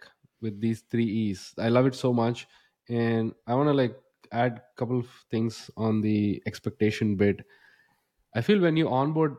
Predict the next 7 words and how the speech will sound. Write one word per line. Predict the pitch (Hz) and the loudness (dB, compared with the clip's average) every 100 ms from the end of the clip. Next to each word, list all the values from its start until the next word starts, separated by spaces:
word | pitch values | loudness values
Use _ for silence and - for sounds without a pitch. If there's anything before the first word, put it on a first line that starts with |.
| _ - | _ -4
people | 127 127 117 110 95 - - | -4 0 0 -2 -6 -14 -8
and | 117 113 113 | -6 -4 -2
you | 123 127 123 110 _ _ _ - | 0 0 0 -4 _ _ _ -16
really | 107 160 202 202 | -4 0 4 2
set | - 135 | 0 -2
expectations | 135 - 127 135 123 123 110 | -2 -4 -4 -2 -4 -6 -4
that, | 117 110 107 | -2 -2 -4